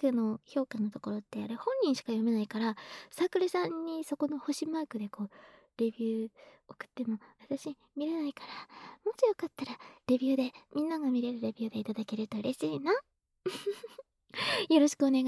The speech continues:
いします。皆さんの熱い、熱のこもった、愛のこもった、<laughs> レビューお待ちしております。いっぱい抜いてくださいね。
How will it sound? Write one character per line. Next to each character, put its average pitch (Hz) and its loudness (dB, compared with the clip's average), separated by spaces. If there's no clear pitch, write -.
い 262 0
し 262 0
ま 262 8
す。 - -10
皆 247 12
さ 233 12
ん 220 12
の 220 12
熱 - 4
い、 349 6
熱 226 10
の 254 12
こ - 10
も 254 12
っ - 4
た、 277 8
愛 320 10
の - -4
こ - 2
も 320 10
っ 415 10
た、 - 2
<laughs> - -6
レ 214 12
ビ 233 10
ュ 285 12
ー - 6
お 247 12
待 254 10
ち 294 6
し - 0
て 311 6
お 311 8
り 311 2
ま 381 2
す。 - -14
い 214 4
っ - 6
ぱ 262 2
い 415 -4
抜 202 12
い - 8
て - -16
く - 4
だ 233 0
さ - 2
い 254 2
ね。 381 2